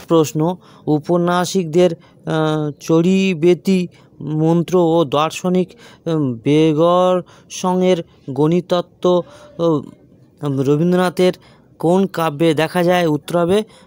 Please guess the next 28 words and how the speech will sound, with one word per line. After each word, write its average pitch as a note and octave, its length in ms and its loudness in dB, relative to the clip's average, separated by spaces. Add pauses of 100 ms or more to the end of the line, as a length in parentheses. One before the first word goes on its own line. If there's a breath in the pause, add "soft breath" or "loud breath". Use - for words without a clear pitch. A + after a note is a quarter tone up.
(120)
বলাকা। D#3 1300 -2 (280)
পরের F#3 240 0
প্রশ্ন, D3 460 -4 (220)
অর্থাৎ D3+ 300 -4
ন D#3 200 -2
নম্বর F3 380 -2
প্রশ্ন, D3 420 -4
দেওয়াল D3+ 440 0
উপন্যাসটি F3 760 -4 (100)
কার D#3+ 200 0
লেখা? E3 440 -2 (300 soft breath)
উত্তর D#3 320 -4
হবে F3 180 0
বিমল D#3 460 -2
কর। D#3 380 -4 (540 soft breath)
এ, C3+ 120 -6
দশ D3 300 -2
নম্বর G3 220 -2
প্রশ্ন, D#3 360 -4 (100)
কোন F#3 380 -2
বাংলা D#3+ 580 -2 (260 soft breath)
নাটকের D3 600 -2
প্রথম F3+ 460 -4
ট্র্যাজেডির, D3+ 840 -6
আহ, - 500 -12
লক্ষ্য E3+ 760 -4
দেখা D#3+ 340 -4
যায়? E3+ 260 -2